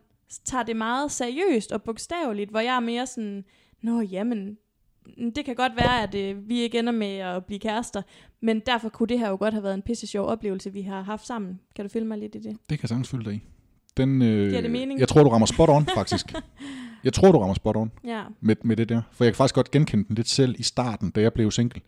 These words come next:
Speaker 1: Mm.
Speaker 2: At, øh, den første, jeg skrev med, jamen, hende var jeg da nok ret sikker på, at jeg skulle, øh, leve resten af mit liv med.
Speaker 1: <laughs>
Speaker 2: Øh,
Speaker 1: Du blev klogere.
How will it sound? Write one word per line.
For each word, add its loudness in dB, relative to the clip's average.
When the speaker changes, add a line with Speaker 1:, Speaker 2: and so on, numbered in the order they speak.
Speaker 1:
Mm. -6
Speaker 2:
At, -2
øh, -2
den 4
første, 0
jeg 0
skrev 2
med, 2
jamen, -8
hende -4
var -2
jeg -4
da -6
nok -6
ret -6
sikker -2
på, -6
at 0
jeg -2
skulle, -6
øh, -8
leve 0
resten -6
af -4
mit 0
liv 0
med. 0
Speaker 1:
<laughs> 4
Speaker 2:
Øh, 4
Speaker 1:
Du 8
blev 6
klogere. 0